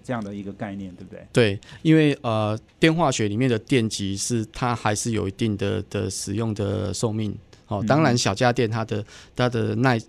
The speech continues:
Speaker 2: 耐久度就会比较可以控制，可以很久。但是呢，
Speaker 1: 嗯。
Speaker 2: 在，在工业机上面，它的水量跟效能等等，哦，它，
Speaker 1: 是。
Speaker 2: 它必须要去做，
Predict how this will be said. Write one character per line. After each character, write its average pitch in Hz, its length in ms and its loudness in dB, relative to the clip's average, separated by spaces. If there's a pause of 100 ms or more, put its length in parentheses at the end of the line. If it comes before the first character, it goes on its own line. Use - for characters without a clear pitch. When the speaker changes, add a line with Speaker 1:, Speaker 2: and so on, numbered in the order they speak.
Speaker 2:
耐 127 140 2
久 92 140 -4
度 110 200 -2
就 107 160 -2
会 104 140 0
比 - 160 -10
较 101 160 -2
可 98 140 -6
以 107 40 -6
控 110 200 -4
制， 107 240 -4
可 113 80 -2
以 113 100 -2
很 107 240 -2
久。 98 240 -2 (320)
但 151 100 2
是 160 140 6
呢， 143 100 6
Speaker 1:
嗯。 - 40 2
Speaker 2:
在， 131 260 2 (240)
在 131 200 4
工 143 220 4
业 143 200 6
机 120 260 -2
上 120 300 0
面， 110 280 -2
它 127 160 -4
的 110 360 -4
水 95 280 -2
量 117 240 0 (140)
跟 113 180 -2
效 110 280 -2
能 90 180 -8
等 95 200 -6
等， 92 140 -6 (320)
哦， 98 140 -6
它， 117 160 -2
Speaker 1:
是。 101 80 -6
Speaker 2:
它 123 140 -2
必 123 180 -2
须 113 200 -2
要 110 120 2
去 113 160 -2
做， 107 280 0